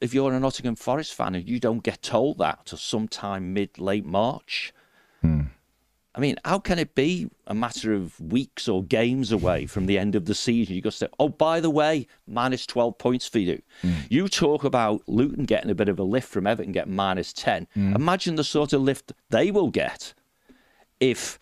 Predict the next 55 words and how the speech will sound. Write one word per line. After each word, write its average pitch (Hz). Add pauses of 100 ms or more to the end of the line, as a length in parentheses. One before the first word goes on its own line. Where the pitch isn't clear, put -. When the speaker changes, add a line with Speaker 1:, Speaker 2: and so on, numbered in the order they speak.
Speaker 2:
And 90
everybody 78
else. 90
Speaker 1:
six, -
seven, 131
eight, 123
nine 120
games 113
from 107
the 110
end 104
of 90
the, 107
well, 104
everyone 90
but 85
Luton, 95
if 87
you 90
like, 87
'cause -
they're 98
the 92
ones 87
who 92
everyone 90
thought 98
were 95
gonna 90
go 90
down 92
and 85
now 92
probably 90
think, 90
"No, 90
they're 85
not." 104
Speaker 2:
Mm. 98 (380)
Speaker 1:
And 110
one 117
of 95
the 92
reasons 101
people 92
perhaps -
think, 90
"No, 95
they're 87
not," 104
is 95
they've 87
had 85
a 98
little 123